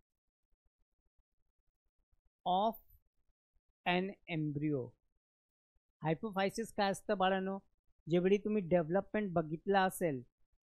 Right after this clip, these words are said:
so what happen? The दोन पार्ट असतं. I'll tell you.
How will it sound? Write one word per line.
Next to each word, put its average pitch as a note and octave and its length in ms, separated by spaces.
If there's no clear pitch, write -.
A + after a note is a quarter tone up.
so A#3 300
what G3+ 160
happen? A3 400
The E3 300
दोन A3 320
पार्ट F#3+ 340
असतं. D#3 360
I'll D3 140
tell C#3+ 160
you. C3+ 120